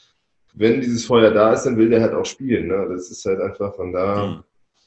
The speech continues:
Speaker 1: Aber da steht halt immer noch der, der Cordoba auf dem Weg, ne? Dann halt. Und das Ein-Stürmer-System.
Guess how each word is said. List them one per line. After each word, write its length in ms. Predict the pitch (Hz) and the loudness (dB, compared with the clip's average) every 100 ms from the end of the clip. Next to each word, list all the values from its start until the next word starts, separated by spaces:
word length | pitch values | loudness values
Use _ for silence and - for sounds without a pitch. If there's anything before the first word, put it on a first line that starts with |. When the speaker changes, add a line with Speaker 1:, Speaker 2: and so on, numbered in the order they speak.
| _ _ _ _ | _ _ _ _
Speaker 1:
Aber 300 | - 98 110 | -4 2 6
da 340 | 107 107 107 107 | 6 6 4 0
steht 300 | - 117 117 | -2 -2 2
halt 180 | 110 110 | 2 0
immer 200 | 117 113 | -2 0
noch 280 | 110 - - | -2 -2 -2
der, 420 | 113 110 110 110 | 0 2 2 0
der 400 | 104 104 107 117 | 0 -2 -4 -2
Cordoba 420 | 135 135 101 90 | 2 2 2 0
auf 220 | 85 - | -2 -10
dem 160 | 90 - | -14 -10
Weg, 260 | 78 - - | -10 -10 -14
ne? 220 | 95 98 - - | -10 -10 -10 -14
Dann 120 | - 82 | -16 -16
halt. 120 | - _ _ _ | -20 _ _ _
Und 280 | 92 87 - | -14 -12 -4
das 160 | 92 - | -4 -2
Ein-Stürmer-System. 1120 | 98 98 135 107 95 85 - - 82 - | -4 -4 0 2 2 -4 -14 -12 -12 -12